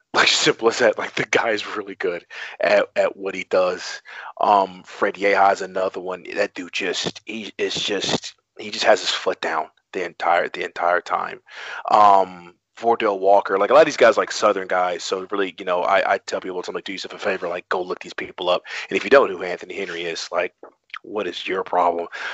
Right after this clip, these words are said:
<laughs> Um, but, um, but even still, like, um, getting a chance to be in the ring with guys like, you know, Kevin Ku, Dominic Garrini, um, you know, Brett Eisen, stuff like that, it, it means a lot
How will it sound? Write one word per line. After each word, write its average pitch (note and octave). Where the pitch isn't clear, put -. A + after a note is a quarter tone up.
<laughs> -
Um, G#2+
but, A2+
um, G2+
but B2
even A2
still, G#2
like, G2+
um, F#2+
getting G#2
a G2
chance G2+
to F#2
be G2
in G2
the F#2+
ring F#2+
with F#2
guys F#2
like, F2
you F#2+
know, F2+
Kevin F#2
Ku, F#2+
Dominic F#2+
Garrini, F#2
um, F#2
you G2
know, F2+
Brett F#2
Eisen, F#2
stuff -
like F2+
that, F2+
it, -
it F#2+
means G2
a F#2+
lot F#2